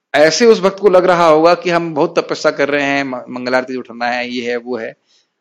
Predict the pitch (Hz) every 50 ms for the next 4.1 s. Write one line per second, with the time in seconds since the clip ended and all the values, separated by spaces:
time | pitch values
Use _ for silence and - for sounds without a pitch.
0 | _ _ - 127 143 - 175 139 139 131 - - 175 165 175 190 190 185 - -
1 | 196 - - 214 196 151 127 - 123 113 - _ - - _ _ _ _ _ _
2 | - - 196 196 - - - 214 202 - 170 - - 196 196 165 165 - - 156
3 | 151 147 151 147 147 _ _ _ - 120 120 120 - - 120 110 104 - 110 107
4 | _